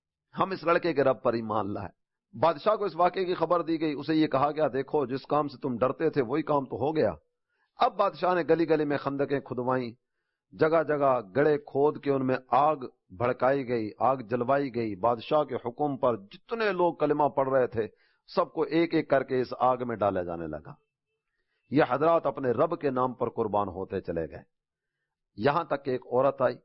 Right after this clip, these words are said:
اس کی گود میں بچہ تھا، وہ جھجکی،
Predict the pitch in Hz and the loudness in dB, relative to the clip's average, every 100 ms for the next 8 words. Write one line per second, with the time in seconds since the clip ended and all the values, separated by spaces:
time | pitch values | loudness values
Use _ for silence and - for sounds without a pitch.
0 | _ _ - 107 - 110 127 131 120 127 | _ _ -16 -14 -8 -4 -2 -2 -2 0
1 | 143 131 - 107 - _ _ _ _ _ | 2 0 0 -8 -10 _ _ _ _ _
2 | - 127 113 123 143 135 | -8 -6 -6 -8 -4 -6